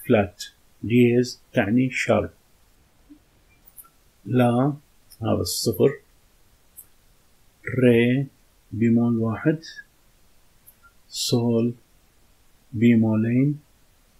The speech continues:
اثنين بيمول، دو ثلاث بيمولات، دو ماينر، فا ماينر، أربع بيمولات، سي بيمول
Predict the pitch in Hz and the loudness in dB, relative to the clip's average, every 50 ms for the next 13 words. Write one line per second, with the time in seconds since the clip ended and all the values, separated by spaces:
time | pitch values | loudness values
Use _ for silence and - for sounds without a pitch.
0 | _ _ - - - - - 123 123 123 117 107 104 107 107 107 110 113 131 151 | _ _ -20 -20 -10 -4 0 2 2 2 2 2 0 0 -2 0 0 0 0 0
1 | 180 175 - _ _ _ _ _ _ _ _ _ _ _ _ _ _ _ _ _ | 0 -2 -6 _ _ _ _ _ _ _ _ _ _ _ _ _ _ _ _ _
2 | _ _ _ _ _ _ _ _ - 113 107 123 123 117 117 113 117 123 135 151 | _ _ _ _ _ _ _ _ -8 -2 2 4 4 4 4 2 0 0 -2 -2
3 | 147 143 _ _ _ _ _ _ _ _ _ _ _ _ _ _ - 131 120 123 | -4 -6 _ _ _ _ _ _ _ _ _ _ _ _ _ _ 0 2 4 4
4 | 123 117 - - 104 107 107 104 104 107 107 110 117 123 127 131 - - - - | 2 2 0 -4 -2 0 0 2 0 0 0 0 -2 -2 -4 -6 -8 -18 -20 -20
5 | _ 95 101 101 113 117 113 107 104 104 107 107 107 110 110 123 135 143 - - | _ -16 -10 -4 -2 -2 0 0 0 0 0 0 0 0 0 0 -2 -2 -4 -8
6 | - _ _ _ _ _ _ _ _ _ _ _ _ _ _ _ _ _ _ _ | -20 _ _ _ _ _ _ _ _ _ _ _ _ _ _ _ _ _ _ _
7 | _ _ _ _ - - - - - - 135 131 131 127 131 127 131 131 131 127 | _ _ _ _ -18 -16 -16 -12 -4 2 4 4 4 4 2 0 -2 -2 -6 -8
8 | - _ _ _ _ - 127 120 120 123 123 123 120 117 113 110 113 123 127 127 | -14 _ _ _ _ -6 0 2 4 4 4 4 2 2 2 0 0 -2 -4 -6
9 | - _ _ _ _ _ _ _ _ _ _ _ - 127 123 127 117 120 107 107 | -8 _ _ _ _ _ _ _ _ _ _ _ -4 -2 -2 0 0 -2 -4 -4
10 | 110 110 113 113 113 113 110 110 113 120 135 147 147 - - - - - _ _ | -4 -4 -2 -2 -2 -2 -2 -2 -2 -2 -2 -4 -4 -8 -20 -20 -20 -20 _ _
11 | _ _ _ _ _ _ _ _ _ - - - - - - 143 139 131 127 127 | _ _ _ _ _ _ _ _ _ -12 -8 -6 -4 0 4 4 6 6 6 6
12 | 127 127 135 143 139 - _ _ _ _ _ _ _ _ _ _ - 113 110 107 | 4 2 2 0 -2 -6 _ _ _ _ _ _ _ _ _ _ -8 -6 0 2
13 | 117 117 117 120 123 120 117 117 120 127 135 139 135 | 4 4 6 6 6 4 4 2 2 0 0 -2 -6